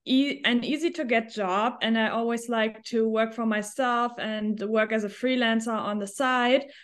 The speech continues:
but this never made me a full-time income. So this was, like, just a good job to, um, make some money on the side and also, like, traveling is a huge part of,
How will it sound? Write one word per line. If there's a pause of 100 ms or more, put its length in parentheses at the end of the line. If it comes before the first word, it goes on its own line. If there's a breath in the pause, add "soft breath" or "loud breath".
but
this
never
made
me
a
full-time
income.
So
this
was, (140)
like,
just
a
good
job (120)
to, (460 loud breath)
um,
make
some
money
on
the
side
and
also,
like,
traveling
is
a
huge
part
of,